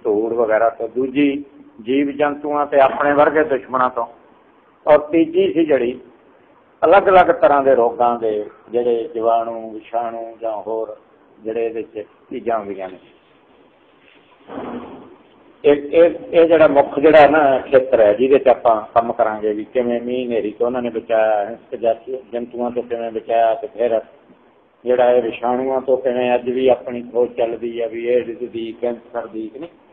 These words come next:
ਉਸ ਤੋਂ ਪਹਿਲਾਂ ਆਪਾਂ ਬਹੁਤ ਸਾਰੇ ਕੱਢਣ 'ਚ ਕਾਮਯਾਬ ਹੋਏ, ਹਲਕੇ ਕੁੱਤੇ ਦੇ ਵਗੈਰਾ, ਉਹ ਸਾਰਾ ਜਿਹੜਾ ਆਪਾਂ ਲਾਂਗੇ ਅੱਜ। ਮਨੁੱਖ ਨੇ ਮਕਾਨ ਬਣਾਉਣਾ, ਕੱਪੜੇ ਸਿਉਣਾ, ਕਿਰਤ ਦੇ ਔਜ਼ਾਰ ਬਣਾਉਣਾ,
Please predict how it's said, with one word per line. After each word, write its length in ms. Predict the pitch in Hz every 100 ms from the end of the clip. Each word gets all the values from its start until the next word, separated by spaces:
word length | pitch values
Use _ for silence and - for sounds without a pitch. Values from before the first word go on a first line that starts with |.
| -
ਉਸ 80 | -
ਤੋਂ 140 | 120
ਪਹਿਲਾਂ 260 | 127 135 123
ਆਪਾਂ 340 | - 123 113 -
ਬਹੁਤ 220 | 127 143 -
ਸਾਰੇ 320 | 120 117 117 - - _ -
ਕੱਢਣ 240 | 139 143
'ਚ 80 | 139
ਕਾਮਯਾਬ 540 | 131 123 120 123 120
ਹੋਏ, 280 | 117 113 113
ਹਲਕੇ 280 | 117 127 120
ਕੁੱਤੇ 320 | - - 117
ਦੇ 100 | 113
ਵਗੈਰਾ, 260 | 113 113 127
ਉਹ 120 | 131
ਸਾਰਾ 400 | 131 127 120 - -
ਜਿਹੜਾ 180 | 131 127
ਆਪਾਂ 200 | 117 113
ਲਾਂਗੇ 320 | 107 98 92
ਅੱਜ। 140 | 90 90 _ _ _ _ - - 131
ਮਨੁੱਖ 320 | 147 170 170
ਨੇ 140 | 175 175
ਮਕਾਨ 500 | 165 139 143 170 147
ਬਣਾਉਣਾ, 520 | 127 120 127 110 107 - -
ਕੱਪੜੇ 380 | - - 165 160
ਸਿਉਣਾ, 500 | 131 113 117 101 90 _ _ _ 156
ਕਿਰਤ 280 | 156 156
ਦੇ 200 | 151 156 - 139
ਔਜ਼ਾਰ 400 | 127 117 123 131
ਬਣਾਉਣਾ, 440 | 120 104 98